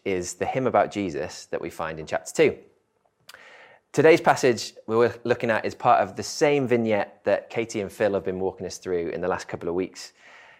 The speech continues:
the main idea of which is how Paul himself is an example of how we are to follow Jesus, namely that we count everything else as filth compared to knowing him, and that we shouldn't be satisfied,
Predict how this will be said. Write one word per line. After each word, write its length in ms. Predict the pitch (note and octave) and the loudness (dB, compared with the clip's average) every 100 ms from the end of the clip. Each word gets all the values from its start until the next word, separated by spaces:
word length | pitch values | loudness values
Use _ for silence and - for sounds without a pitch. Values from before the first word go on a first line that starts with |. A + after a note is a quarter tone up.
| _ | _
the 80 | A2 | 2
main 260 | C3+ C#3+ | 4 6
idea 300 | C3+ A#2 A2+ | 6 6 4
of 80 | G2 | 4
which 420 | F#2+ G#2+ - - - | 2 0 -2 -14 -8
is 140 | G2 | -6
how 400 | - G#2+ F#2+ F#2+ - | -4 -2 0 -2 -6
Paul 300 | - C3+ B2+ | -2 0 2
himself 720 | A#2 A2 - G#2+ E2+ - - - | 0 -4 0 2 2 -4 -18 -10
is 120 | F2+ | -6
an 60 | F#2 | -6
example 580 | E2 G2+ F#2 F2+ E2+ - | -6 -6 -6 -4 -4 -4
of 100 | E2+ | -4
how 380 | - F2 E2 - | -2 -2 -2 -4
we 140 | F#2 | 0
are 140 | E2+ E2+ | 2 0
to 100 | - | -2
follow 220 | E2+ E2 | -4 -2
Jesus, 500 | B2 A#2 - - - _ - - _ _ _ _ | -4 -4 -6 -12 -16 _ -20 -20 _ _ _ _
namely 340 | A2 A#2 G#2+ | 2 4 2
that 280 | G2 G2+ - | 4 2 2
we 100 | F#2+ | -4
count 280 | F#2+ G#2 G2 - | -4 -2 -4 2
everything 340 | C3 A#2+ A#2+ A2 | 2 2 0 0
else 280 | G2+ F#2 | 0 -2
as 200 | - E2+ | -8 -12
filth 600 | - - C3+ A#2+ F#2+ - - | -12 -4 2 2 2 -8 -16
compared 340 | - F2+ F#2 E2 | -10 -6 -4 -4
to 60 | F2+ | -2
knowing 240 | F2+ F2+ | 0 -2
him, 360 | E2+ G#2+ B2 C#3 _ - - _ _ | -2 -4 -4 -10 _ -20 -20 _ _
and 160 | G#2 G#2 | -2 0
that 120 | G#2+ | 0
we 60 | - | -2
shouldn't 280 | - D3+ B2+ | 0 0 0
be 40 | |
satisfied, 680 | - A#2 - - G2 F#2 | 0 -2 -2 -2 0 0